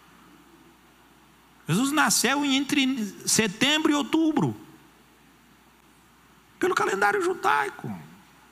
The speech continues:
Né, a única coisa que a gente tá mais ou menos certo é a Páscoa,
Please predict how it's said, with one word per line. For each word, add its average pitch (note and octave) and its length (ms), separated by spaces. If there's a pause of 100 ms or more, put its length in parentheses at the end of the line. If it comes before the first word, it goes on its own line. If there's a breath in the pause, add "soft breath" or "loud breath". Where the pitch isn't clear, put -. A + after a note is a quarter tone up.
(1160)
Né, F#3 120
a C4+ 40
única D#4+ 200
coisa C4+ 180
que A#3+ 80
a - 20
gente A3+ 140
tá A3 100
mais A3 200
ou D#3+ 80
menos G3+ 160
certo - 260
é - 20
a C#4+ 120
Páscoa, C4+ 440